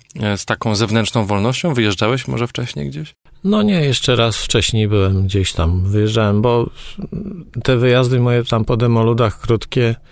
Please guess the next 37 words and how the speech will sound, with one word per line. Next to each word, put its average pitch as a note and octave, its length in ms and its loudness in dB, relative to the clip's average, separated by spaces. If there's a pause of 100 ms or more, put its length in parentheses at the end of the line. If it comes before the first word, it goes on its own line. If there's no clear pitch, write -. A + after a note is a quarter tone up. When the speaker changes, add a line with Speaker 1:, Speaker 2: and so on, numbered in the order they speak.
(600)
Speaker 2:
takie, A2+ 380 0 (360)
mm, G#2+ 600 0 (260)
w - 100 -8
których G#2+ 320 0
to G#2 180 0
zwiedzałem, G#2 880 2 (380)
przymierając A2 600 2
głodem, G2+ 380 2 (180)
<laughs> A#2 160 0
tam G#2 160 2
Bułgarię A2 540 4
czy G#2+ 160 -4
coś, G#2 280 0
no B2 140 0
to C3+ 240 0 (440)
nie C#3 80 2
można A#2 260 2
powiedzieć, G2+ 380 2
że G2 120 2
to G#2 120 0
było G2+ 160 0
zwiedzanie, G#2 560 2
ale A2 220 0 (600)
wcześniej B2 380 0
byłem A2+ 220 2
jeszcze G#2+ 240 0
we A2 140 2
Włoszech G#2 420 0
właśnie G#2 400 -2
tam. G2 300 0 (640)
No, - 220 -2
ciągnęło A#2+ 420 2
mnie G#2 160 2
zawsze G2 300 0
w - 20 -10
tym A2 180 -2
kierunku. G#2 520 2